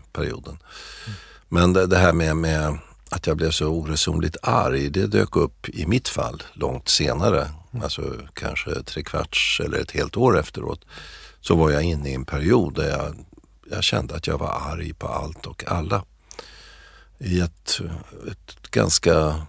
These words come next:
Speaker 1: normalt och fredligt samtal där man byter åsikter. Man kanske tycker lite olika, men jag kunde bli,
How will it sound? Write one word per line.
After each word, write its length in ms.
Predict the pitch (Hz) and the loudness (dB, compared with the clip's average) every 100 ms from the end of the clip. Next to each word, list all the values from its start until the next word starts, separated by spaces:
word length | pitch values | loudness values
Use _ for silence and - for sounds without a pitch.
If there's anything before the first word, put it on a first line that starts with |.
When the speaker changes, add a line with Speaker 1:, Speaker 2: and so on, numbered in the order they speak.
| - | -10
Speaker 1:
normalt 680 | 87 87 90 78 92 90 - | 2 4 4 4 4 2 -2
och 100 | 80 | -2
fredligt 560 | - 90 73 71 78 | 4 6 6 2 -2
samtal 520 | - 95 73 - 120 87 | 4 4 4 4 4 6
där 80 | |
man 200 | 78 76 | 4 4
byter 400 | 80 78 78 - | 4 2 2 2
åsikter. 580 | 98 98 - 143 - 90 | 6 6 6 4 2 0
Man 140 | 92 120 | 2 2
kanske 280 | 127 127 | 2 0
tycker 300 | 113 - - | -2 -6 -2
lite 220 | 123 113 90 | -2 0 0
olika, 420 | 78 71 - 80 | 2 0 0 0
men 140 | 104 | 4
jag 180 | 113 120 | 6 4
kunde 260 | 127 117 107 | 4 2 4
bli, 260 | 107 107 | 4 2